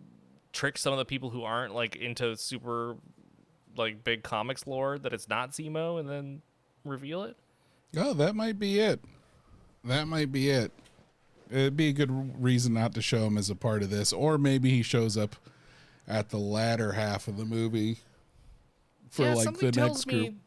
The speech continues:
Speaker 1: yeah, maybe. It's like, something tells me that, that this is, like, maybe a, uh, like, a, at least partially a feint, because you really think that Abomination would be in it,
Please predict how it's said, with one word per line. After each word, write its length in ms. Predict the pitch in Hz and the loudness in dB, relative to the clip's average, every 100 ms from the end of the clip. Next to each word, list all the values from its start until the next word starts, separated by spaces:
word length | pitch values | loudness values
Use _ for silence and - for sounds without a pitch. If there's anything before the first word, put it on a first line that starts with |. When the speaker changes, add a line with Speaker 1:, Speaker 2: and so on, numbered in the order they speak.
| _ _ _ _ - | _ _ _ _ -14
Speaker 1:
yeah, 220 | 151 160 160 | -6 -4 -4
maybe. 640 | 170 220 147 90 85 87 110 _ _ _ _ _ _ | -4 -6 -6 -6 -8 -12 -16 _ _ _ _ _ _
It's 100 | - | -10
like, 120 | 190 | -6
something 260 | - 320 285 | -4 -6 -2
tells 220 | 254 214 | -2 -2
me 120 | 208 | -4
that, 220 | 170 147 147 | -6 -6 -2
that 180 | 151 | -4
this 220 | 175 175 214 | -2 -6 -6
is, 140 | 165 | -4
like, 200 | 143 123 | -4 -2
maybe 440 | 131 160 - 180 175 | -4 -6 -10 -8 -4
a, 160 | 175 | -4
uh, 40 | 175 175 _ _ _ _ - 85 90 95 95 95 90 107 | -4 -14 _ _ _ _ -20 -20 -18 -16 -16 -18 -14 -4
like, 220 | 156 165 | -2 -2
a, 400 | 147 143 120 127 117 98 _ - | -6 -6 -10 -16 -18 -20 _ -10
at 120 | 147 | -10
least 260 | 165 185 - | -6 -8 -8
partially 760 | - 135 - 196 185 202 202 - _ _ _ _ - | -2 0 0 -4 -6 -6 -10 -12 _ _ _ _ -2
a 100 | 131 | -2
feint, 640 | - - 170 - - - - _ _ _ _ _ | -2 -4 -4 -4 -10 -10 -12 _ _ _ _ _
because 720 | 175 165 175 170 160 151 - - | -10 0 4 4 2 -2 -4 -6
you 200 | 151 180 | -6 -4
really 320 | 165 247 320 | -2 -4 -4
think 320 | 269 214 208 - | -2 -2 -2 -4
that 460 | 143 131 120 - - _ _ _ _ _ _ _ - | 2 2 0 -6 -16 _ _ _ _ _ _ _ -4
Abomination 760 | 131 143 147 131 135 127 113 | 2 2 2 0 0 -2 -6
would 140 | 95 85 | -8 -10
be 180 | 85 71 | -12 -12
in 100 | 57 | -14
it, 320 | 58 - - | -14 -14 -16